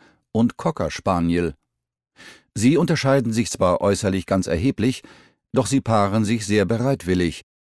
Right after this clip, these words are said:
und ihr Nachwuchs kann mit anderen Hunden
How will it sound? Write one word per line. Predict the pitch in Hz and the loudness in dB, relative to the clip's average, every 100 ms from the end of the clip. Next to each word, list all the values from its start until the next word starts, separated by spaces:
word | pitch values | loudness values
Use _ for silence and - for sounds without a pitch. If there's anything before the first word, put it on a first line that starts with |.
| _ | _
und | 127 139 | 2 4
ihr | 131 | 4
Nachwuchs | 110 113 123 151 156 - - | 4 2 0 0 0 -2 -6
kann | 104 95 | -2 -2
mit | 85 - | -2 0
anderen | 117 117 113 110 | 2 4 2 0
Hunden | 98 104 - 101 98 95 | 0 0 0 0 0 0